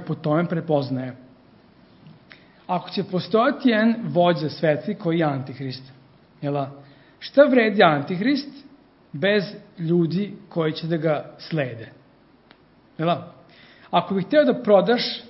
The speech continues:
nešto što, neki tvoj proizvod, praviš gušće kiselo mleko. No,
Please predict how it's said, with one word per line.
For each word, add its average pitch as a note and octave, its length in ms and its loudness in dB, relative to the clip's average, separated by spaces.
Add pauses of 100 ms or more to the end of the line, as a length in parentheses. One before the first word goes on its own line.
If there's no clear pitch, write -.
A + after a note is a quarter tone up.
(320)
nešto F3+ 400 -4
što, D#3 440 -4 (300)
neki F3 280 -2
tvoj D#3+ 420 0 (880)
proizvod, C#3 580 -2 (720)
praviš F#3+ 600 0 (1600)
gušće G#3 460 0
kiselo F3 440 -2
mleko. B2 420 -6 (720)
No, D3+ 100 -4